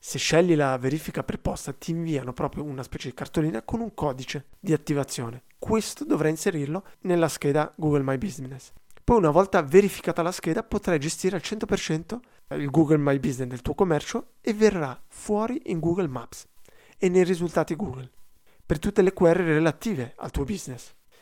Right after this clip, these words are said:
e con intento local, come ad esempio se io metto un parrucchiere vicino a me o un supermercato in una determinata città.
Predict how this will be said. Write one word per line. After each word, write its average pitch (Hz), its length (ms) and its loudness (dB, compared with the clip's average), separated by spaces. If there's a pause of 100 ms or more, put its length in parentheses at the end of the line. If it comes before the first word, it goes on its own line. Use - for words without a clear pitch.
e 160 100 -8
con 190 200 4
intento 185 720 2
local, 135 640 -2 (840)
come 147 180 -2
ad 151 80 2
esempio 147 260 0
se - 120 -4
io 139 80 0
metto 143 240 -2
un 135 140 -6
parrucchiere 156 580 0
vicino 147 320 -6
a 131 40 -6
me 123 200 -10 (720)
o 156 220 6
un 156 120 2
supermercato 156 1000 -2 (540)
in 160 140 -2
una 151 160 0
determinata 143 760 -2
città. - 380 -4